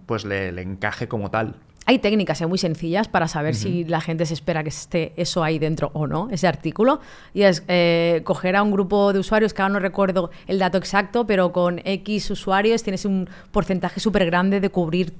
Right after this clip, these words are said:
Speaker 2: todo tu espectro de es-,
Speaker 1: Ajá.
Speaker 2: de, de usuarios, ¿no? Eh, puedes hacer un card sorting. Card sorting es poner las tarjetitas encima de la mesa con los nombres, las categorías y dónde cada uno incluiría, eh,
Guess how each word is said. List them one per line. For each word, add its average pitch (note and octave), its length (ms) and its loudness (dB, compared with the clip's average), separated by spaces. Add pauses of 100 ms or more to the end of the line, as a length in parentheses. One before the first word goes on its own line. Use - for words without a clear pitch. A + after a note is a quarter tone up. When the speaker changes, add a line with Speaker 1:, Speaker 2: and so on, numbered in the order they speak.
(140)
Speaker 2:
todo F3 320 2
tu E3+ 260 0
espectro E3+ 580 -2
de D#3 320 -4
es-, B2+ 80 -4
Speaker 1:
Ajá. A2+ 280 -2
Speaker 2:
de, E3 260 0
de D#3+ 80 -2
usuarios, D#3+ 440 -2
¿no? G3 120 -4 (360)
Eh, F3+ 160 2
puedes F#3 160 2
hacer G#3 120 0
un G#3 80 0
card E3 180 0
sorting. D#3 420 -6
Card E3 240 -6
sorting F#3+ 360 -4
es D3+ 160 -4 (260)
poner F3 260 -2
las F#3 100 -2
tarjetitas F3+ 560 -2
encima F#3 280 0
de F3+ 40 2
la F3+ 100 2
mesa G3+ 280 0
con D#3 120 -2
los D#3 140 -2
nombres, A3+ 460 0 (240)
las F3 160 -4
categorías F3+ 680 0
y G3 120 0
dónde F#3+ 340 2
cada F#3 280 0
uno G3+ 160 2
incluiría, F3 680 0
eh, D#3+ 360 2